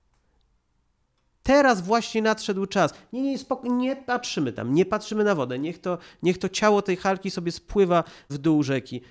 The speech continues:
Nie, nie, nie, nie, tutaj ślub był pański, cichutko. To są naprawdę niesamowite rzeczy.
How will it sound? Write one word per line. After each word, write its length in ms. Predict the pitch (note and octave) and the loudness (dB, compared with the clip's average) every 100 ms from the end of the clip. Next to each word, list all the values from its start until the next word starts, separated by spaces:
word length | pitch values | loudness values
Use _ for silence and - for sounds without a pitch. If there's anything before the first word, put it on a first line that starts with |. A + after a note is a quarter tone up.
| _ D#3 | _ -6
Nie, 140 | G#3+ | -2
nie, 100 | C#4 | 0
nie, 240 | C#4+ C#4 | 0 0
nie, 60 | C4 | -2
tutaj 520 | A#3 C#4 C#4 D#4+ D4 - | -2 -2 0 2 2 0
ślub 420 | - C4 C#4+ C4 | 2 6 6 6
był 160 | B3+ | 4
pański, 560 | A#3+ G#3 G3 G3 - F#3+ | 6 6 6 4 -4 -8
cichutko. 840 | - A#3 G3+ - C#3 C#3 C#3+ D3 - _ _ _ _ _ _ _ | -4 -4 -6 -2 2 4 4 0 -8 _ _ _ _ _ _ _
To 100 | E3 | -8
są 120 | G3+ | -4
naprawdę 340 | A3 F#4+ D4+ | -4 -2 -2
niesamowite 420 | A#2 A2+ F#2+ F#2+ F#2 | -4 -4 -10 -8 -10
rzeczy. 300 | F#2 - | -10 -16